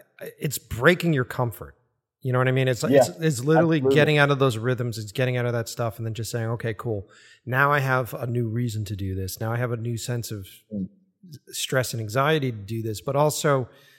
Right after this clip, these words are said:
Speaker 1: um,
Speaker 2: Yeah.
Speaker 1: I'm gonna meet a whole, a whole group of new people. I'm gonna meet all sorts of new folks and then hopefully just be inspired to create more. Um,
Speaker 2: Absolutely.
Speaker 1: which I,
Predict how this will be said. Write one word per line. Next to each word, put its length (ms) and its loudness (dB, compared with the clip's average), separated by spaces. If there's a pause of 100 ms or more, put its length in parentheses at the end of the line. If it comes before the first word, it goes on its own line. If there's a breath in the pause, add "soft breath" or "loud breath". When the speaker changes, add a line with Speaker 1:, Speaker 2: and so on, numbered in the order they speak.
(260 soft breath)
Speaker 1:
um, 280 -2
Speaker 2:
Yeah. 680 -12
Speaker 1:
I'm 140 -2
gonna 220 2
meet 400 -2 (480)
a 40 -8
whole, 260 0
a 140 -4
whole 380 -2
group 320 0
of 60 0
new 140 -2
people. 300 -6
I'm 60 -4
gonna 140 -2
meet 180 -2
all 100 2
sorts 220 -8
of 60 -8
new 100 -6
folks 320 -4
and 100 -4
then 240 -4 (140)
hopefully 380 0
just 300 -2
be 140 -2
inspired 520 -2
to 40 -12
create 320 -6
more. 600 -6 (600 soft breath)
Um, 420 -8 (300)
Speaker 2:
Absolutely. 560 -8
Speaker 1:
which 320 -6
I, 120 -4